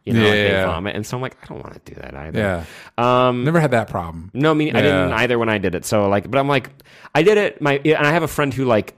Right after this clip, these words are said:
Speaker 1: he's like, we've grown up together. He's always wanted to be, like, the poker night guy. You know, like, come over.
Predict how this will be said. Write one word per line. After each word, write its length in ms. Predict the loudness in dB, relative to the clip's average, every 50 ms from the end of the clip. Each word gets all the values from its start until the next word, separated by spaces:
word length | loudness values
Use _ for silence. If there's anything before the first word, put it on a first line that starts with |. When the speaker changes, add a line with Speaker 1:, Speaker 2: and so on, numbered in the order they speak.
| _ _ _ _ _ _ _
Speaker 1:
he's 140 | -12 -8 -4
like, 460 | -2 0 0 0 -2 -4 -8 -10 -10 -14
we've 300 | -14 -12 -12 -10 -8 -4
grown 160 | -2 -2 -2
up 60 | -2
together. 180 | 0 -2 -2 -2
He's 140 | -2 -6 -4
always 200 | -4 -4 -4 -2
wanted 200 | -4 -4 -4 -4
to 40 |
be, 140 | -6 -6 -6
like, 260 | -4 -6 -6 -8 -10 _ _ _
the 180 | -16 -8 -8 -6
poker 280 | -2 0 -2 0 0 -2
night 220 | -4 -4 -8 -8 -8
guy. 220 | -6 -6 -4 -4
You 140 | -4 -2 -2
know, 100 | 0 0
like, 120 | 0 -2
come 160 | -2 -2 0
over. 460 | 2 2 2 2 2 2 2 2 0